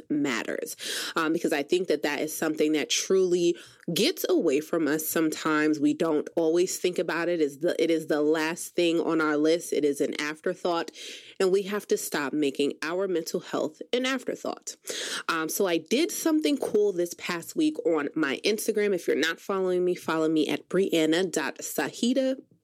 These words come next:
on Instagram, as well as Faith and Fashion three sixty on Facebook. So I had done an interesting thing, and, um, you know,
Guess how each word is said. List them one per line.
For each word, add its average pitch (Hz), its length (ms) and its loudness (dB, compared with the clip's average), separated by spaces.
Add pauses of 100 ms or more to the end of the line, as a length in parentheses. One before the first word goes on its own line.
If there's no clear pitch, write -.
(120)
on 170 140 0
Instagram, 202 600 0 (440)
as 233 160 -4
well 220 160 0
as 214 120 -4
Faith 190 240 0
and 170 120 -2
Fashion 151 320 -2
three 151 140 -2
sixty - 580 -2
on 131 320 0 (420)
Facebook. - 680 -8 (800)
So - 140 2
I 196 60 4
had 185 100 0
done 269 180 4
an 311 80 4
interesting 233 460 2
thing, 139 400 0 (640)
and, 165 440 2
um, 147 360 -2
you 180 200 0
know, 147 300 0